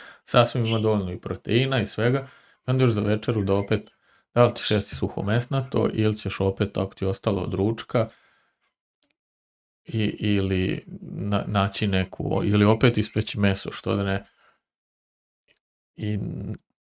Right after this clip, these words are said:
vrlo lako ćeš doći u taj kalorijski deficit, a nećeš biti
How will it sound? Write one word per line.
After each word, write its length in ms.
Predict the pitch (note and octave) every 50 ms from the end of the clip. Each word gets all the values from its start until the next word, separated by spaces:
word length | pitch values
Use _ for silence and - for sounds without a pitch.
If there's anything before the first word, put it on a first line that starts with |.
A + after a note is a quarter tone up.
| _ _ _ _ -
vrlo 400 | - A#2 A2 A#2 B2+ C#3+ C#3+ C#3+
lako 340 | C#3 C#3 C3 B2+ - - G#2+
ćeš 340 | G#2 _ - - A2+ G2 G2
doći 520 | G2+ G2+ G#2 G#2+ A2+ B2+ C3 - - D#3+
u 60 | C#3+
taj 180 | C3+ - C#3 B2+
kalorijski 520 | - - A#2 A2 A2+ A2+ B2 - - -
deficit, 440 | G#2 A2+ A2+ A2 - - - - -
a 120 | - G#2
nećeš 320 | G2+ G#2 G2+ - - G2 F#2
biti 360 | F#2+ G2+ G2 - - - -